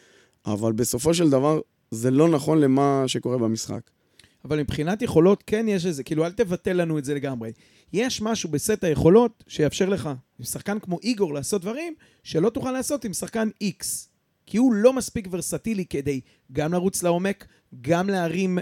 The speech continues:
Speaker 2: אה, מ-, מהכנף, אם הוא מצא את עצמו שם, גם לעשות דריבל.
Speaker 1: אוקיי, ואם אני, סתם לשם הדוגמה, כן? קח ארבע שלוש שלוש בראש, ואני משחק עם איגור ליד סטניסלב.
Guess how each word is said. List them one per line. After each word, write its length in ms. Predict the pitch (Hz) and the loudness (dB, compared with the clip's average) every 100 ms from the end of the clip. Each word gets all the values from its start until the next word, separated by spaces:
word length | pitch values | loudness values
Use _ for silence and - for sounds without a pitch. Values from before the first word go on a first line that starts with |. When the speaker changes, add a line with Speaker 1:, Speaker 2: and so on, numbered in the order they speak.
| - | -2
Speaker 2:
אה, 120 | 160 | -2
מ-, 280 | 165 156 156 | 0 0 0
מהכנף, 600 | 156 - 160 156 180 - | -2 -2 -2 0 -2 -4
אם 120 | 165 | -4
הוא 100 | 165 | -2
מצא 200 | 156 190 | -2 -4
את 60 | 175 | -6
עצמו 260 | - 160 | -4 -4
שם, 360 | 151 - 175 185 - _ _ _ - | -2 0 -2 -4 -10 _ _ _ -4
גם 160 | 156 175 | -2 -2
לעשות 320 | 175 208 151 | -4 -4 -4
דריבל. 440 | 165 190 190 190 - _ _ - | -2 -2 0 -2 -4 _ _ -6
Speaker 1:
אוקיי, 260 | 117 - 104 | -4 -2 0
ואם 220 | 113 139 | 2 4
אני, 160 | 147 147 - _ _ - | 4 2 -2 _ _ -14
סתם 300 | - 131 135 | -4 -2 0
לשם 300 | 123 - 117 | 0 0 0
הדוגמה, 320 | 107 107 92 | -2 -4 -6
כן? 260 | - 120 143 - _ _ _ - | -4 -4 -4 -8 _ _ _ -4
קח 200 | 123 117 | -2 0
ארבע 220 | 127 123 | 2 2
שלוש 280 | 113 120 120 | 2 0 0
שלוש 220 | 113 113 | -4 -4
בראש, 500 | 113 104 143 - - _ _ _ _ _ _ _ _ | -4 -2 -2 -2 -12 _ _ _ _ _ _ _ _
ואני 200 | 107 117 | 0 2
משחק 300 | 120 120 135 | 2 0 0
עם 100 | 131 | 2
איגור 220 | 139 139 | 4 4
ליד 160 | 127 117 | 2 0
סטניסלב. 560 | - 110 104 95 82 | -2 -2 -2 -4 -10